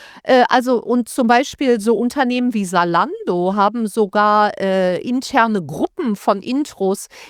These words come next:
die sich, äh, regelmäßig treffen, sich Impulse reinholen und, äh, und sich gegenseitig unterstützen auch wieder. Äh, ich glaube, das hat einen Grund. Äh, wenn wir in bestimmte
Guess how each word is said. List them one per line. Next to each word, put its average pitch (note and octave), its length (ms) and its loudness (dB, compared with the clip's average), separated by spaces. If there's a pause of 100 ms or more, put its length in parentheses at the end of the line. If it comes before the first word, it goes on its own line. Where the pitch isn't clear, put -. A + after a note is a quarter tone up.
(120)
die A#3 140 2
sich, G#3 420 -2
äh, - 80 0
regelmäßig A3+ 800 2
treffen, C#4+ 500 0
sich A#3 280 -6
Impulse B3+ 500 -2
reinholen G#3+ 920 2
und, G3 580 -6
äh, G3 300 2 (580)
und A3 420 2
sich A3 440 -2
gegenseitig C4+ 580 0
unterstützen C4+ 800 -4
auch E3+ 320 -2
wieder. E3 460 -2 (120)
Äh, G#3+ 240 2 (260)
ich - 180 -2
glaube, D4+ 420 2
das D4 220 -2
hat - 180 -2
einen C4+ 320 -2
Grund. A3+ 600 -4
Äh, G#3+ 200 0
wenn C#4 300 2
wir B3+ 260 0
in B3 300 -2
bestimmte C#4 800 -2